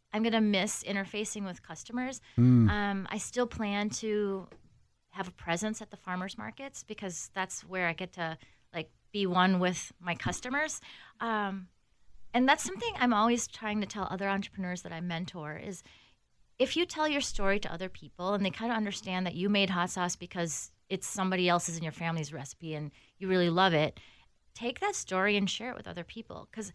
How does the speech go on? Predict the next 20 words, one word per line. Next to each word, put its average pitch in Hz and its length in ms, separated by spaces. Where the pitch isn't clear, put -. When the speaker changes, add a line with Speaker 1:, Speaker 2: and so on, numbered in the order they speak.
Speaker 1:
what 233 140
I'm 269 180
doing 240 320
is 196 120
kind 208 220
of, 180 120
actually 226 300
I'm 202 200
creating, 208 340
like, 185 140
a 180 60
little 180 260
video 220 600
of 170 280
the 175 80
history 196 420
of 175 120
<laughs> - 60
T-Rex - 80
cookie 247 460